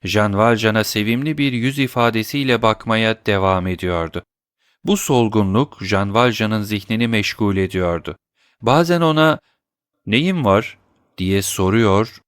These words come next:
o da, "Hiçbir şeyim yok." diye cevap veriyordu. Ve bir sessizlikten sonra bu kez Cosette onun hüznünü fark edip soruyordu.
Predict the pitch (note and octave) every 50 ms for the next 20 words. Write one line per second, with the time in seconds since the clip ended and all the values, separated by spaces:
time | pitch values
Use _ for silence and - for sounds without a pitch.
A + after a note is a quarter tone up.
0 | _ _ A#2 C3 C#3 B2+ A2+ G#2 G#2+ A2+ A#2 - _ _ _ _ _ _ _ _
1 | _ _ _ _ - F3+ - - A3 A3 - - F#3 F3+ F3+ F3+ F#3 F#3+ F3+ D3
2 | C3+ C#3+ - - _ _ _ _ _ _ _ _ - G#2+ G#2 A2 A2+ A#2 - -
3 | G#2 F#2+ F#2+ F#2 F#2 - - - G2 F#2+ F#2 F#2 F2+ F2 E2+ E2+ D#2+ E2+ D#2 -
4 | _ _ _ _ _ _ _ _ _ _ G2 G2+ A2 G#2 F#2+ A2+ C3+ D3+ D3 -
5 | - C3 A#2 - - B2 A#2 G#2+ A2 A2 G2+ - - C#3+ D#3 D#3 - - - G2+
6 | G2 F#2+ F2+ F#2 A2 B2 C#3+ - _ _ _ _ - F3+ F#3+ - F#3 F3+ F3 -
7 | - - E3 D#3+ - - D#3 D3 D3 - - A2+ B2+ B2+ B2+ B2+ A#2+ A#2 A2+ A2+
8 | A2 G#2 G#2+ G#2 G#2 A2 G#2 - - G2+ G2 G2 - G#2 F#2+ F#2 G2 F#2 - -
9 | - F#2+ F2+ F#2 F2+ F2+ F2 F2 E2+ - -